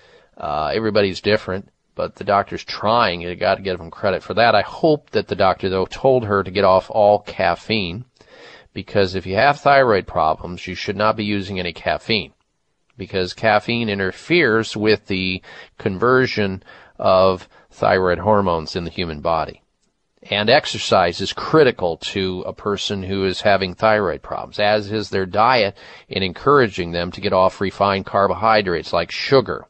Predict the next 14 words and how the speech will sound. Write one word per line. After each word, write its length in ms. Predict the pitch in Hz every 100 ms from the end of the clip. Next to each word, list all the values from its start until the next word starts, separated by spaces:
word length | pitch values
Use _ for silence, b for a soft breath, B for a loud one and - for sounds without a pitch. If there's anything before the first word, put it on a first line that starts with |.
| -
which 260 | 92 -
can 180 | - 90
dysmodulate 920 | 92 92 98 95 107 104 95 87 87
the 120 | - 90
entire 540 | 85 - 101 95 87 85 _ _ - -
metabolism 840 | - - - 104 107 92 80 87 82
of 140 | 78
the 80 | 78
body. 480 | 80 78 76 73 _ _ B B B B B
So 100 | 196
there's 120 | 165
a 60 | 165
lot 220 | 147
of 100 | 123